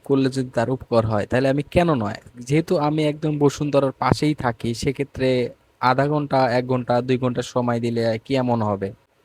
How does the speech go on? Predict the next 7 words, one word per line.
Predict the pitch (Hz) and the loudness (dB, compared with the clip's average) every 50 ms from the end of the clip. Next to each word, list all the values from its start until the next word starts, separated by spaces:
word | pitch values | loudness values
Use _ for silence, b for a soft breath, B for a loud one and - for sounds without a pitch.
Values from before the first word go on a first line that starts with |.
| _ | _
আর | - 117 123 120 | 0 0 2 2
হ্যাঁ, | 123 123 117 107 | 2 2 2 2
আমি | 95 117 131 147 | 2 0 -2 -2
কিন্তু | 143 - 165 160 - - 160 | -2 -4 -6 -4 -2 -2 0
বসুন্ধরাতে | 151 147 139 - 151 147 139 139 135 135 127 - 135 131 123 | 2 0 0 0 -2 -2 0 2 2 0 0 0 0 0 0
আর | - 113 113 113 113 | 2 2 0 0 0
বেশি | 110 113 117 113 - - 127 120 | -2 -2 -4 -4 -4 -6 -8 -8